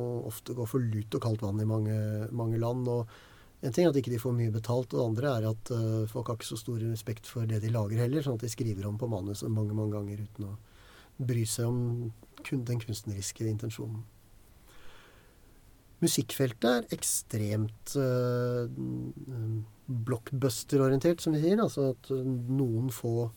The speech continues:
store, eh, inntektsmaskiner betaler for alle de andre.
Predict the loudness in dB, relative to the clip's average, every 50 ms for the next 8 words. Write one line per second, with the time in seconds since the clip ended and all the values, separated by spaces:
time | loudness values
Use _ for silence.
0 | -12 -20 -20 -20 -16 -14 -14 -8 -6 -4 -2 -2 0 0 0 0 0 0 0 0
1 | -2 -2 -2 0 -2 -2 -2 -2 -4 -4 -4 -4 -6 -6 -8 -6 -8 -8 -6 -4
2 | -4 -2 0 0 0 2 2 2 2 0 0 0 -2 -4 -2 -2 -2 0 2 2
3 | 2 2 2 2 2 2 2 2 2 2 0 0 -2